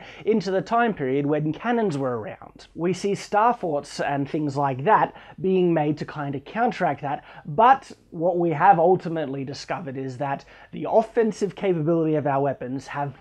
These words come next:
far exceeded anything that we can try and defend against. We don't build castles anymore because castles are absolutely useless against nukes. And indeed, bunkers are pretty useless against nukes. The only way you can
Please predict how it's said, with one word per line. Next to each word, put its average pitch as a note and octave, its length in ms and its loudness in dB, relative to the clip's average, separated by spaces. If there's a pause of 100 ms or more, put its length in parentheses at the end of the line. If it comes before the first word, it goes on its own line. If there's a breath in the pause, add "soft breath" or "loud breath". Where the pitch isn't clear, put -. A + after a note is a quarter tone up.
(240)
far A#3 420 4
exceeded G3+ 680 0
anything E3+ 580 -2
that D3+ 140 -2
we C#3+ 100 -2
can D3+ 160 -6
try C3 220 -6
and C3 100 -6
defend G3+ 360 -2
against. G#2+ 460 -8 (180 loud breath)
We C#3 80 -12
don't G3+ 200 0
build B3 180 0
castles G#3+ 420 -2
anymore G3 560 2 (200 loud breath)
because F3 260 -2
castles F#3+ 600 -4 (260 loud breath)
are D#3+ 360 4
absolutely D#3 480 0
useless D3 280 -4
against C3+ 280 -4
nukes. - 380 -12 (260)
And G3+ 220 0
indeed, A3 500 2 (160 loud breath)
bunkers G3 540 6
are D3 100 -2
pretty D3 220 -2
useless C3 420 -4
against C#3 400 -6
nukes. B2+ 220 -8
The D#3+ 120 -2
only G#3+ 180 2
way F#3+ 120 4
you F#3 100 0
can C3+ 200 -2